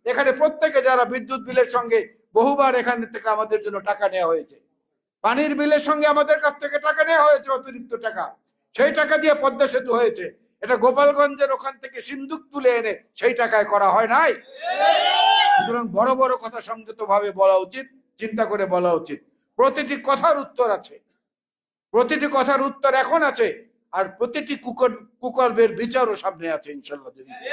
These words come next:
বাংলাদেশের মানুষ বেঁচে থাকে। প্রতিটি ঘটনার বিচার হবে,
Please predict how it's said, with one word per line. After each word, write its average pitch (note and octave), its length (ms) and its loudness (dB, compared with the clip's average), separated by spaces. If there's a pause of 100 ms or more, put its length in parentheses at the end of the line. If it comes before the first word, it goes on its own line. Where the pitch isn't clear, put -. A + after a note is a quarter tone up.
(200)
বাংলাদেশের G#3+ 540 2
মানুষ A#3+ 340 0
বেঁচে - 200 -10
থাকে। - 280 -16 (1040)
প্রতিটি A#3 360 0
ঘটনার C#4 440 2
বিচার C#4 340 0
হবে, D4+ 300 4